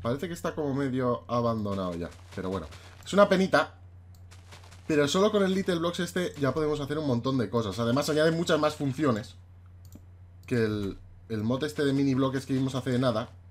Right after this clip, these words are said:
Fíjate, porque es que, es que me concentro cuando quiero hacer esto y lo hago mal. Vale, así. Vamos a hacernos una mini maqueta. Vamos a hacernos también una mini casa, que me hace ilusión. Vale, así.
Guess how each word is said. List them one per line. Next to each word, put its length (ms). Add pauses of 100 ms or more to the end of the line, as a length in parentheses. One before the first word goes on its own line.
(1120)
Fíjate, 220
porque 260
es 80
que, 80
es 60
que 80
me 120
concentro 440
cuando 180
quiero 140
hacer 160
esto 340
y 60
lo 100
hago 100
mal. 200 (1700)
Vale, 480
así. 420 (1080)
Vamos 160
a 40
hacernos 380
una 220
mini 240
maqueta. 440
Vamos 200
a 40
hacernos 220
también 220
una 120
mini 200
casa, 300
que 80
me 80
hace 100
ilusión. 260 (1300)
Vale, 280
así. 460